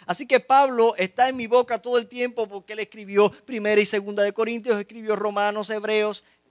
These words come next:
todas esas cartas, Fili-, eh, Filemón y todo eso por ahí, a Tito. Y bueno, en fin, es Pedro, no se confundan, ¿ok?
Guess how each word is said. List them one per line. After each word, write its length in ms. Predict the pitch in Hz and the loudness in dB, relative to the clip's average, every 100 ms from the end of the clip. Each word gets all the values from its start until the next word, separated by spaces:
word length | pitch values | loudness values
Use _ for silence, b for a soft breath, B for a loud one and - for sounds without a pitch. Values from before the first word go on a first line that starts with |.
| _ | _
todas 300 | 233 254 240 | 6 8 8
esas 220 | 247 240 | 2 -6
cartas, 400 | - 262 247 220 | -4 -4 -2 -2
Fili-, 260 | - 220 214 | -2 -8 -8
eh, 140 | 180 165 | -10 -10
Filemón 580 | 233 233 214 220 220 b b - | -10 -8 -4 -4 -4 b b -20
y 100 | 190 | -2
todo 320 | 226 220 220 | 2 4 4
eso 240 | 214 220 | 2 -2
por 140 | 185 151 | -2 -2
ahí, 200 | 151 143 | -2 -4
a 60 | |
Tito. 400 | - 233 165 135 b b b - | -4 -6 -6 -8 b b b -10
Y 100 | 185 | 0
bueno, 340 | 208 180 135 _ _ | 4 4 2 _ _
en 160 | - 190 | -6 -6
fin, 340 | - 233 156 - | -4 -6 -6 -2
es 120 | 185 | -2
Pedro, 460 | 190 214 185 131 110 _ | 2 2 2 0 -10 _
no 140 | - 180 | -8 -6
se 140 | 208 | -4
confundan, 500 | 185 170 175 151 127 | -6 -8 -10 -10 -8
¿ok? 180 | 135 165 | -6 -2